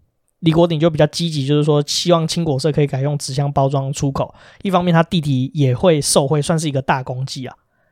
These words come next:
那我们来介绍一下李国鼎这个人，他是南京人，也是跟着政府来台湾的一个人。他其实是政治家跟经济学家，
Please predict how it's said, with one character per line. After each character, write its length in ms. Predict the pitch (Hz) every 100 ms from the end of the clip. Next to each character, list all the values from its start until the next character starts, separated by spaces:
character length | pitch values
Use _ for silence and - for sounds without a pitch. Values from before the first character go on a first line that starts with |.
| _ _ -
那 80 |
我 40 | 175
们 60 |
来 80 | 147
介 160 | 147 165
绍 160 | 170
一 40 | 147
下 120 | 151
李 120 | 131
国 180 | 120 135
鼎 100 | 131
这 120 | 135
个 120 | 135
人， 120 | - 180 _
他 140 | - 202
是 420 | 220 202 180 151
南 300 | 151 156 175
京 200 | 226 262
人， 260 | 170 131 170
也 100 | 156
是 100 | 202
跟 140 | 214
着 100 | 196
政 220 | 151 196
府 320 | 156 131 127 123 _ _ _ _ _
来 180 | 156 160
台 140 | 156
湾 160 | 147 156
的 120 | 139
一 100 | 156
个 180 | 151 135
人。 240 | 131 - - _ _
他 180 | - 302
其 180 | 311 196
实 160 | 175 180
是 360 | 214 185 165
政 280 | 170 226 170
治 140 | 175
家 180 | 165 151
跟 320 | 147 147 147
经 160 | 147 156
济 100 | 147
学 160 | 135 120
家， 260 | 127 117